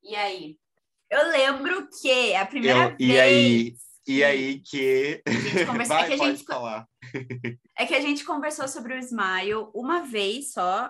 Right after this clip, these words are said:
Speaker 1: na época que ele
Speaker 2: Sim.
Speaker 1: lançou. Então, tipo, isso faz muito tempo, então eu, eu não lembro de muita coisa que você gostava ou não gostava, mas
Speaker 2: <laughs>
Speaker 1: essa eu lembro que você não era muito fã. Continuou?
Speaker 2: Sim, sim. É,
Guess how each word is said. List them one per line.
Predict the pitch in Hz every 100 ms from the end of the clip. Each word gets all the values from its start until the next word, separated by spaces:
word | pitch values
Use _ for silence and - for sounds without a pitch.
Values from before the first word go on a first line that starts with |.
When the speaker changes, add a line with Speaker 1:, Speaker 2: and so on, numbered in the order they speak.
| -
Speaker 1:
na | 220 220 220
época | 220 254 403 370
que |
ele | 208 -
Speaker 2:
Sim. | 339
Speaker 1:
lançou. | 339 339 - 151 -
Então, | - 196
tipo, | 196 -
isso | 214 226
faz | - 226 240
muito | 247 208 202 -
tempo, | 226 214 269
então | 262 240 247 247
eu, | - -
eu | 233
não | 262
lembro | 269 254 262
de | 247
muita | 247 254 285
coisa | 262 240
que | 247
você | 226 254 - 240 247 -
gostava | 240 247 220 208 226
ou |
não | 226 233
gostava, | 262 262 254 214 202
mas | 214 233
Speaker 2:
<laughs> | 254 233 226 240
Speaker 1:
essa | 285
eu | 269
lembro | 254 247 247 285
que | 277
você | 247 349 247
não | 233
era | 247
muito | 233 240 - _
fã. | 294 196 175 170 _ 311 311 -
Continuou? | 226 214 214 180 175 175 403
Speaker 2:
Sim, | 349
sim. | 151 147 143 135 -
É, | 131 131 123